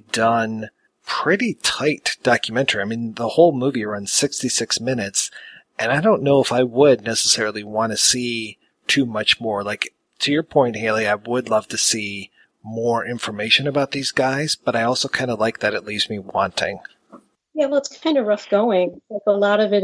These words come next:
Speaker 2: is rough going, and more of it is not. I don't know that I would process more of it if there were more of it. And I was reading that it's part of a larger project, the Stranger Project that she started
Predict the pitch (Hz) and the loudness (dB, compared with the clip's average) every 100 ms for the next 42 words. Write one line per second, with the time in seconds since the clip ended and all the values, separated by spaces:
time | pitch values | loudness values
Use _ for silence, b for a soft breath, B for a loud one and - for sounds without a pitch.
0 | 202 - 208 190 - - 190 190 190 185 | 2 0 0 0 -2 0 2 4 4 2
1 | 180 175 175 180 180 180 196 175 175 180 | 2 4 4 2 2 0 0 -2 -2 -2
2 | 175 175 180 - _ _ _ - - - | 0 2 0 -2 _ _ _ -4 0 2
3 | 208 208 208 202 190 175 180 - 185 214 | 2 2 2 2 2 2 0 -2 -2 -2
4 | 170 156 - 160 160 165 160 160 - 165 | -2 -4 -6 0 2 2 0 -2 0 0
5 | 175 202 196 170 160 156 151 160 - _ | 2 2 2 -2 0 0 2 -2 -4 _
6 | _ _ b b 214 214 - - 214 208 | _ _ b b 0 0 -2 -6 0 2
7 | 220 214 226 226 220 208 202 - - 202 | 0 2 2 4 2 2 -2 -8 -4 0
8 | 190 185 180 180 180 180 175 - 190 190 | 2 2 2 4 2 2 0 2 2 4
9 | 185 180 - - 180 - 190 202 190 190 | 2 -2 -6 -2 0 2 2 2 2 2
10 | 175 185 185 - 185 - 196 180 - 180 | 2 2 -2 0 0 2 0 0 2 2
11 | 180 180 | 4 0